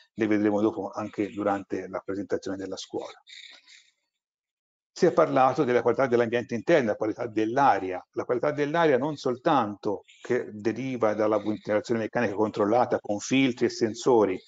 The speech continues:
per eliminare la C O due, per eliminare altri, eh, allergeni come pa-, pollini, batteri, non so, i virus, non credo che la, che la, eh, siamo appunto in tema di,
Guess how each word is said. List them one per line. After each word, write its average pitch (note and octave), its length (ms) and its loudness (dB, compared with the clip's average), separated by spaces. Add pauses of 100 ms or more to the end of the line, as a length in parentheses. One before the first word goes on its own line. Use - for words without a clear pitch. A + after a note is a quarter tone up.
(140)
per G#2 140 0
eliminare G#2 380 2
la G#2 80 2
C - 160 -4
O G#2 100 0
due, C3 320 0
per G2+ 120 -2
eliminare G#2 520 0
altri, G#2 440 0
eh, G2 360 -4 (400)
allergeni G#2 800 2
come G2+ 280 -6
pa-, G2 460 -8 (100)
pollini, A2 640 4
batteri, G#2 600 2
non G#2 200 -6
so, B2+ 220 4
i A2+ 100 2
virus, A#2 520 -2
non G2+ 200 -6
credo A#2 360 4
che G#2 100 -2
la, G#2 100 2
che G#2 360 -4
la, G#2 100 2
eh, G#2 460 -4
siamo A2 240 -2
appunto G#2+ 360 -6
in G2 100 -8
tema G#2+ 320 2
di, G2+ 200 -2